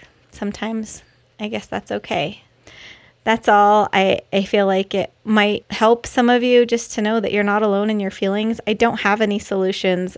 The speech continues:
I don't have any grand takeaway from this except to say that I'm working through this.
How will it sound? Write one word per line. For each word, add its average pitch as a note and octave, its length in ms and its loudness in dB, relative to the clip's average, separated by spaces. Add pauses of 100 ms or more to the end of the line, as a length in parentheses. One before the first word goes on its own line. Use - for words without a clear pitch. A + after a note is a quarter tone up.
I G3 80 -2
don't F#3 340 -2 (280)
have G3 640 2
any F#3+ 560 -4 (100)
grand F#3 840 0
takeaway F#3 580 0
from F#3+ 300 -4
this F#3 420 -4
except F#3 400 -6
to F#3+ 80 -10
say F#3 360 0
that E3+ 440 -2
I'm F#3 280 2
working F#3+ 340 0
through F#3+ 240 -2
this. - 540 -2